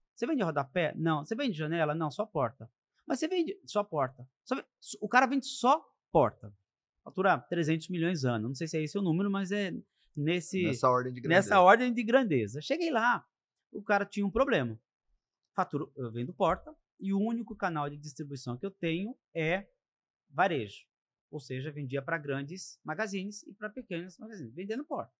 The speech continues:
Speaker 1: Margem pequena, porque o varejo grande, e-, e-, ele tem uma força, e-, de negociar que você fica, às vezes, refém dele.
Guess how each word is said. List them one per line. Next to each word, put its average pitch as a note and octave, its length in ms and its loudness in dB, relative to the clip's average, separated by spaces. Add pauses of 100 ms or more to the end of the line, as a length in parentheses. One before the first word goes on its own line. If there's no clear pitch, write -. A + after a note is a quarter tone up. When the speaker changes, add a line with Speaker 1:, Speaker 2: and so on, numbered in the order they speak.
(360)
Speaker 1:
Margem D3+ 380 2
pequena, A#3 400 -4
porque B2+ 380 -6
o A#2+ 80 -14
varejo A#2 360 -6
grande, A2 360 -8 (200)
e-, A2 220 -18
e-, A2 240 -10
ele A2 140 -8
tem A2+ 180 -8
uma A2 160 -8
força, G#2+ 400 -12 (560)
e-, A#2 140 -10 (100)
de A#2 180 -6
negociar A2+ 640 -4
que - 80 -14
você A2 300 -10
fica, - 260 -10
às G#2+ 120 -8
vezes, G#2 220 -12
refém A#2 380 -10
dele. C3+ 320 -10